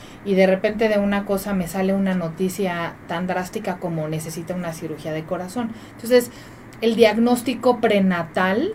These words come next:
los ultrasonidos estructurales que se han, han ido avanzando con el paso del tiempo, nos ha permitido cada vez más detallar o ver cosas mucho,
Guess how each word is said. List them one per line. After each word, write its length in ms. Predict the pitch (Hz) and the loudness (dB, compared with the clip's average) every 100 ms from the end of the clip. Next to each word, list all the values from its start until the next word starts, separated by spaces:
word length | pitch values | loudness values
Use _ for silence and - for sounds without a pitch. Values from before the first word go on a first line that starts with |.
| - | -4
los 260 | 220 190 202 | -2 0 -2
ultrasonidos 800 | 185 180 175 196 196 226 240 | -2 -2 -2 0 2 2 0
estructurales 920 | 240 196 190 180 - 175 185 180 202 - | -2 -2 -4 -4 -2 0 0 0 -2 -4
que 120 | 160 | -8
se 200 | 185 170 | -6 -6
han, 240 | 180 180 - 180 | -4 -4 -2 0
han 180 | 190 220 | 2 4
ido 200 | 220 233 | 4 4
avanzando 500 | 208 165 165 185 202 | 2 -2 -4 -2 -2
con 160 | 190 165 | -4 -6
el 80 | |
paso 300 | 160 175 175 | -6 -6 -4
del 100 | 180 | -6
tiempo, 380 | 165 180 185 220 - - - - - - | -4 -8 -6 -8 -10 -18 -18 -18 -16 -4
nos 720 | 196 196 202 208 208 214 214 | 0 2 2 0 0 2 2
ha 160 | 240 240 | 0 4
permitido 640 | 277 240 214 214 220 220 | 4 4 2 0 0 0
cada 260 | 233 214 202 | 0 0 2
vez 240 | 202 202 | 0 -2
más 360 | 202 190 208 - - | -2 -2 -2 -8 -2
detallar 720 | 190 190 - 175 190 202 220 | 0 0 0 -2 0 0 0
o 80 | 196 | 0
ver 200 | 202 208 | 0 -2
cosas 380 | 220 208 220 202 | -4 -4 -4 -2
mucho, 320 | 190 - | -2 -4